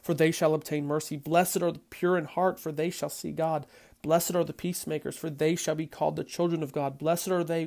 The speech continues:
which are persecuted for righteousness' sake, for theirs is the kingdom of heaven. Blessed are ye, when men shall revile you and persecute you, and shall say all manner of evil against you falsely for my sake. Rejoice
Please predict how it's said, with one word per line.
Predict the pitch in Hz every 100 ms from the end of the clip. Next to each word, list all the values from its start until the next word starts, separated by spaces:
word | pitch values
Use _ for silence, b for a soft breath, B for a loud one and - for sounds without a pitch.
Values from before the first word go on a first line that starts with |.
| -
which | 160 -
are | 156
persecuted | 147 - 170 - 151 165 147 147 - B B B
for | 156 143
righteousness' | 139 160 170 - 151 -
sake, | 160 151
for | - - 147
theirs | 131 147 165 160
is | 147
the | 156
kingdom | - 160 151
of | 143 -
heaven. | 156 143 139 b b b -
Blessed | 135 160 180 180
are | 160 147
ye, | 143 - - _ _ _ _ -
when | 156 151
men | 156 170
shall | - 160 165
revile | 165 143 147 151
you | 139 139
and | 139
persecute | - - 180 190 185 165 -
you, | - - - _ b b b b
and | 151
shall | 156
say | - 147
all | 156 151
manner | 160 151 160 160 151
of | 135 -
evil | 185 165 147 -
against | 143 151 151 -
you | 170
falsely | 165 - - -
for | 143 - 156 147 156
my | 151 143 139
sake. | 143 156 151
Rejoice | 156 160 139 175 - - -